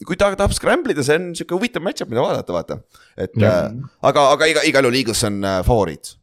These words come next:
Speaker 1: Et, äh, aga
Speaker 2: Jah.
Speaker 1: eks me näe, võib-olla Jeff Saturday on kaks null on ju peal seda mängu.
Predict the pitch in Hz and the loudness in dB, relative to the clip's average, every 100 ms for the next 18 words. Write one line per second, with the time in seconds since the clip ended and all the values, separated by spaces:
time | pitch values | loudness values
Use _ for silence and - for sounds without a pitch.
0 | - 90 - 95 90 82 101 98 87 180 | -14 -14 -6 0 0 2 0 0 -2 -2
1 | - 214 151 95 - 139 139 131 110 104 | 0 2 0 -2 0 2 4 4 2 -2
2 | - 143 - _ - - - 135 120 123 | 0 0 0 _ -20 -6 -4 0 0 2
3 | 120 139 - 180 123 - - 87 90 87 | 2 -2 0 0 4 4 4 -2 -2 -4
4 | 80 - | -6 -10